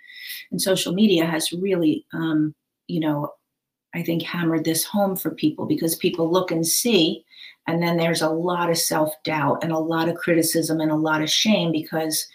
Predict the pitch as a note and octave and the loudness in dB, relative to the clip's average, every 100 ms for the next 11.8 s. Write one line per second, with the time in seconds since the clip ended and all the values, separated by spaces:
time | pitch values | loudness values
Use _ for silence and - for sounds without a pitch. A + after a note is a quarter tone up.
0 | - _ - D#3+ D#3+ D#3 D#3+ - - E3 | -20 _ -8 -2 0 2 0 -4 -4 -2
1 | E3+ F3+ - - - D#3+ D#3 D4+ - - | 2 0 -2 -8 -4 2 2 2 -4 -8
2 | _ - E3+ D#3+ D#3 D#3+ D#3+ D#3 E3 E3 | _ -2 0 2 2 2 -2 -2 -2 0
3 | E3+ - D#3+ D#3 D#3 D3+ D3 D3+ - - | 0 0 -2 -2 -4 -4 -2 -2 0 -2
4 | D3 - - _ _ _ _ _ - - | -2 -6 -10 _ _ _ _ _ -20 -20
5 | - - _ _ - - E3+ - F3+ - | -20 -20 _ _ -4 0 2 2 -2 2
6 | G3+ G3 - F3 - D3+ - _ - F3 | 2 4 2 2 0 -4 -8 _ -6 0
7 | E3+ - E3+ E3 D#3+ E3 E3 D#3+ - G3 | 0 2 0 2 2 2 2 -4 0 2
8 | F#3 F3+ - F3 E3 D#3+ D3+ - D#3+ - | 4 2 0 0 2 2 0 -2 -8 -4
9 | F3 F3 - F3 E3+ E3+ E3+ - - - | -2 0 0 0 0 0 -2 -4 -6 -12
10 | _ _ _ _ - - - F#3 F3 E3+ | _ _ _ _ -2 -2 2 2 2 2
11 | E3 E3 F3 F3 F3 F3 F3 | 2 0 0 0 0 0 -2